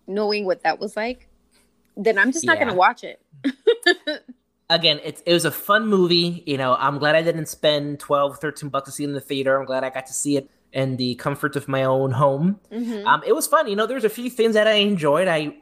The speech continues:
Speaker 2: enjoyed the opening scene between Scorpion and Sub-Zero. You know,
Speaker 1: Mm-hmm.
Speaker 2: these are two characters that I've been playing since I was, you know, I think thirteen. I remember the first time I played Mortal Kombat was at the Walmart in Puerto Rico.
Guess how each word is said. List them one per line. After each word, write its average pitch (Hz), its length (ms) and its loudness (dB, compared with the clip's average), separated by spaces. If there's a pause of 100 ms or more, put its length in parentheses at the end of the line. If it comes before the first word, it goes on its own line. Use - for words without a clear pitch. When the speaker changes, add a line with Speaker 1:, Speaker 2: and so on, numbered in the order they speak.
Speaker 2:
enjoyed 143 340 -2
the 131 140 -2
opening 156 340 -2
scene 143 400 -2
between 139 500 -6 (400)
Scorpion 151 460 0
and 135 120 0
Sub-Zero. 139 640 2 (300)
You 143 140 2
know, 127 140 4
Speaker 1:
Mm-hmm. 117 60 0
Speaker 2:
these 131 160 2
are 120 120 -2
two 160 200 0
characters 139 460 0
that 131 140 2
I've 135 100 -2
been 139 100 -2
playing 143 300 -2
since 131 100 -4
I 135 140 2
was, 127 540 0 (420)
you 139 140 0
know, 123 120 0
I 113 80 -4
think 127 280 -4
thirteen. 165 800 0 (420)
I 120 60 2
remember 147 240 4
the 135 100 -2
first - 320 0
time 160 140 -2
I 135 40 2
played 156 260 0
Mortal 151 200 4
Kombat 147 500 0
was 131 520 0
at 131 180 -4
the 131 80 0
Walmart 147 400 2
in 135 60 -6
Puerto 147 260 0
Rico. 160 400 -2